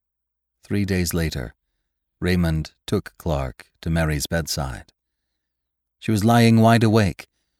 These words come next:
rolling her head from side to side and grinning vacantly. "Yes," said the doctor, still quite cool. "It is a great pity. She is a hopeless idiot.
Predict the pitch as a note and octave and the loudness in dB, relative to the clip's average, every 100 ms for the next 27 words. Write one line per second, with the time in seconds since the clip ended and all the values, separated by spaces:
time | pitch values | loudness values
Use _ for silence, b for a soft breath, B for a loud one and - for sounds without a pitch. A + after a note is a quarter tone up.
0 | _ - A2 A#2+ A#2+ A2+ A#2 G2 A2+ F#2+ | _ -2 2 4 4 4 2 2 0 0
1 | - F#2 - A2+ G#2+ A2 - - - G#2 | -2 -2 0 2 2 2 -2 -4 0 0
2 | E2+ D2+ b b b F#2+ F2+ A2+ G2+ C2+ | 0 -2 b b b -4 0 0 0 -2
3 | B1 _ _ _ _ _ _ - F#2+ F2 | -6 _ _ _ _ _ _ -8 -6 -6
4 | D2+ C2+ G1+ - - _ _ _ _ _ | -8 -12 -14 -16 -18 _ _ _ _ _
5 | _ _ _ _ _ _ _ _ _ _ | _ _ _ _ _ _ _ _ _ _
6 | _ _ _ E2 D#2+ D2+ C2 - - - | _ _ _ -6 -4 -4 -6 -10 -14 -18
7 | _ _ _ _ _ _ _ - C2 C2+ | _ _ _ _ _ _ _ -12 -10 -8
8 | C2 - - - _ _ - G#2 D#2+ - | -8 -10 -16 -18 _ _ -8 -4 -4 -4
9 | D#2 C#2 - E2 A#1+ G1+ _ _ _ _ | -8 -8 -8 -8 -8 -16 _ _ _ _
10 | _ _ _ _ _ _ _ _ _ _ | _ _ _ _ _ _ _ _ _ _
11 | C#2 C#2+ C#2 D2 D2+ C#2+ - D#2 - C#2 | -10 -8 -8 -6 -8 -8 -12 -12 -12 -18
12 | - _ _ _ _ _ _ _ _ _ | -20 _ _ _ _ _ _ _ _ _
13 | _ D2 C#2+ D2 C#2 D#2+ - F2+ - - | _ -8 -8 -8 -6 -6 -4 -6 -6 -12
14 | - A#1+ G#1+ - - | -12 -14 -14 -20 -20